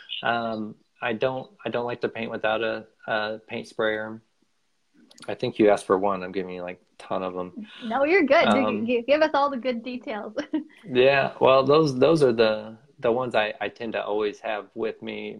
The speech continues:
Speaker 1: and besides a rag and a water spray bottle. Um, I like reference, of course. Um, I used to, I guess, so I guess you could say my iPad. I, I keep my iPad, I have a strap, I hook it around my shoulder,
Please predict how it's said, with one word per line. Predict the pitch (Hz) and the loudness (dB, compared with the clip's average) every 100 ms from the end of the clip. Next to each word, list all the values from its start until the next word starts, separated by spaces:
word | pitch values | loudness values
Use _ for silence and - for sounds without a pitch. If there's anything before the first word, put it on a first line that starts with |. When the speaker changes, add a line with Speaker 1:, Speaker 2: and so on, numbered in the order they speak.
| 104 | -14
Speaker 1:
and | - 107 | -14 -10
besides | - 110 101 | -2 -2 0
a | |
rag | 98 101 101 | 4 6 6
and | 98 | 0
a | 98 101 | -14 -10
water | 107 98 | -8 -8
spray | - 104 | -8 -10
bottle. | 104 98 98 98 104 | -4 -4 -4 -8 -8
Um, | 101 104 101 98 _ _ _ _ _ | -8 -8 -12 -18 _ _ _ _ _
I | 110 98 98 98 104 | -8 -6 -6 -8 -10
like | 104 104 104 - - - _ _ _ _ _ _ - | -6 -4 -4 -8 -20 -20 _ _ _ _ _ _ -4
reference, | 104 - 110 107 - | -4 -4 -10 -10 -14
of | - | -12
course. | - 107 104 - - - _ _ - | -2 0 0 -4 -14 -20 _ _ -12
Um, | 107 101 98 98 - - | -10 -8 -10 -12 -14 -6
I | 110 | -2
used | 107 107 - | -2 -4 -6
to, | 117 110 101 98 - - - _ | -4 -2 -2 -6 -10 -20 -20 _
I | 131 | 2
guess, | 156 - - - | 2 0 -8 -2
so | 123 | -2
I | 113 | 0
guess | 135 135 | -2 -4
you | |
could | 117 107 | -6 -4
say | 120 | -2
my | 117 101 | -2 -4
iPad. | 101 113 107 98 104 | -6 -6 -4 -4 -4
I, | 104 107 107 | -6 -8 -8
I | 104 | -12
keep | - 110 | -12 -14
my | 101 95 98 | -12 -10 -10
iPad, | 110 113 104 98 98 _ _ _ 110 | -8 -6 -6 -6 -12 _ _ _ -12
I | 101 | -10
have | 101 104 | -8 -10
a | 92 | -10
strap, | - - 101 110 - 107 | -10 -4 0 0 -4 -10
I | 95 | -10
hook | 92 107 - | -8 -8 -6
it | 104 - | -6 -6
around | 104 104 107 | -6 -6 -8
my | 101 | -12
shoulder, | - 107 104 110 107 | -8 -8 -6 -4 -6